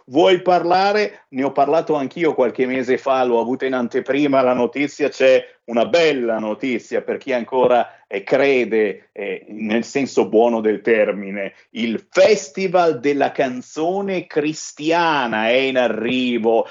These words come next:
È un po' un contro Sanremo, visto che alla fin fine al prossimo Festival di Sanremo a febbraio sentiremo le solite fregnacce.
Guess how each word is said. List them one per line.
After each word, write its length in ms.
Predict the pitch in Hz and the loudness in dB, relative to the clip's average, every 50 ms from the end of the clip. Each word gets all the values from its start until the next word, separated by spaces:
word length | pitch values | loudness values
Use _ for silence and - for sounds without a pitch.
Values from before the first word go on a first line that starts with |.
| - - | -6 -2
È 80 | 151 | -2
un 100 | 170 196 | -2 0
po' 220 | 185 240 277 277 254 | 2 2 2 2 0
un 80 | 185 | -2
contro 340 | - 196 - 262 - 214 214 | -2 -2 -2 0 0 -2 -2
Sanremo, 720 | 180 - 170 165 151 170 220 240 226 202 170 151 135 123 | 0 0 0 0 0 0 2 2 0 0 0 0 0 -2
visto 300 | 117 135 165 160 - 160 | 0 -2 -4 -4 -4 -6
che 100 | 143 147 | -4 -2
alla 160 | 143 139 131 - | 0 0 0 -2
fin 180 | - 147 147 | -2 -8 -12
fine 380 | - - 196 208 185 170 131 - - - - | -12 -10 -8 -4 -2 -2 -2 -2 -6 -10 -8
al 160 | - 113 113 | -6 -6 -6
prossimo 480 | - 151 165 175 175 - 165 160 143 127 | -2 -2 -2 -2 -2 -2 -2 -2 -2 0
Festival 420 | - 160 165 156 - 165 160 147 | 0 0 -2 -2 -2 0 0 0
di 120 | 139 135 123 | 0 -2 -2
Sanremo 420 | - 143 131 139 151 160 160 147 | -2 0 0 2 2 2 2 0
a 60 | 131 | 0
febbraio 480 | - 131 120 113 127 143 147 147 143 123 | 0 -2 -2 0 2 2 2 2 0 -2
sentiremo 560 | - - 120 117 - 123 127 147 139 131 127 | -4 -6 -8 -10 -8 -4 -4 -4 -2 -2 -2
le 100 | 120 113 | -2 -2
solite 400 | 107 - 139 139 127 120 - 117 | -4 -4 -4 -4 -4 -4 -6 -6
fregnacce. 880 | 113 - 120 120 123 123 120 120 117 110 - - - - - - 226 | -6 -4 -4 -4 -4 -2 -2 -2 0 -2 -2 -4 -8 -6 0 0 0